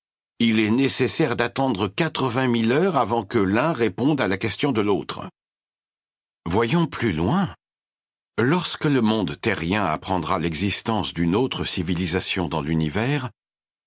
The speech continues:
l'impact sur la société dans son ensemble sera énorme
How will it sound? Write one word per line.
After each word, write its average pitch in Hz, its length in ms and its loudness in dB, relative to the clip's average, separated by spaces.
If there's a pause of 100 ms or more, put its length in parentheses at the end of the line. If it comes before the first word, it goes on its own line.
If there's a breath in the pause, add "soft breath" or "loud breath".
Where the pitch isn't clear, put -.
l'impact 135 720 -2
sur - 200 -2
la 98 100 0
société 98 520 -2
dans 82 140 -2
son 117 220 -2
ensemble 120 420 -2
sera 117 360 -2
énorme 107 640 0